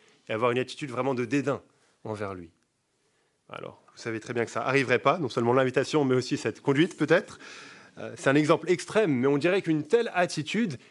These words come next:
n'est pas digne de l'invitation que j'ai reçue, du privilège qui m'a été donné. C'est pas à la hauteur du privilège qui m'a été donné. Et c'est un peu ça dont il est question quand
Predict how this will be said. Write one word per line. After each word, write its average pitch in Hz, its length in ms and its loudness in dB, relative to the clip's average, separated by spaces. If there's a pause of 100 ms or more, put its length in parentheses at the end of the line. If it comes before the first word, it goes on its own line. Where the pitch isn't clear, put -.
(120)
n'est 190 160 4
pas 214 180 2
digne 165 500 -2 (480)
de 135 80 -2
l'invitation 147 720 0 (520)
que 131 140 0
j'ai 120 120 0
reçue, 123 300 -2
du 123 120 -4
privilège 165 840 0 (300)
qui - 140 -2
m'a 139 120 4
été 131 160 -2
donné. 131 200 0
C'est 151 160 -2
pas 208 160 2
à - 20 0
la 214 200 2
hauteur 214 720 0 (720)
du 123 120 -8
privilège 123 580 0
qui - 120 -6
m'a 110 120 2
été 104 180 -6
donné. 98 260 -10 (600)
Et 170 60 2
c'est 180 120 0
un 208 80 4
peu 220 120 0
ça 240 200 2
dont 160 140 4
il 143 60 2
est 143 60 0
question 190 380 0
quand 127 240 -2